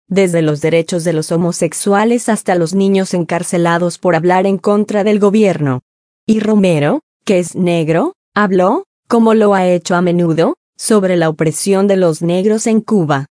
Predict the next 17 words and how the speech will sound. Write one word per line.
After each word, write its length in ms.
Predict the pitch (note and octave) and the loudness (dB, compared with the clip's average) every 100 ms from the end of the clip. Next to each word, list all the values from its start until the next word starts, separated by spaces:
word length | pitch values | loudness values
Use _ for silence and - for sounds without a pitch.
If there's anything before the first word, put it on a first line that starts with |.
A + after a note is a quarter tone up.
| _ _ _ - | _ _ _ -2
"Los 300 | A3 A3 G#3 | 0 2 2
negros 400 | A3 G#3+ G#3+ G#3+ | 0 2 0 -2
en 140 | F#3 | -2
Cuba 320 | F#3+ F#3 F3+ | -2 0 0
viven 320 | G3+ A3 A3+ | 0 0 0
en 120 | G3 F3+ | 0 0
las 200 | E3 - | -2 -2
peores 420 | F#3 F#3 F#3+ - | -2 0 -2 -2
condiciones. 920 | G#3 G3 F3+ - F#3+ D3 B2+ B2+ - _ _ _ _ _ | -2 0 -2 0 0 0 -2 -6 -14 _ _ _ _ _
Fidel 460 | - F3+ F3+ E3+ | -4 0 0 0
Castro 460 | F3 F3+ F#3+ - G#3 | -2 -2 -4 -4 0
mintió 500 | G#3+ G3+ - A3 A#3 | 2 0 0 0 2
a 80 | A#3 | 2
los 220 | F3+ E3+ | 0 -2
negros 480 | E3+ F#3 F#3 F#3+ - | -2 -2 -2 -4 -4
cuando 340 | F#3+ F3 E3+ | -2 2 0
dijo, 480 | E3+ E3 - F3 | 2 -2 0 -2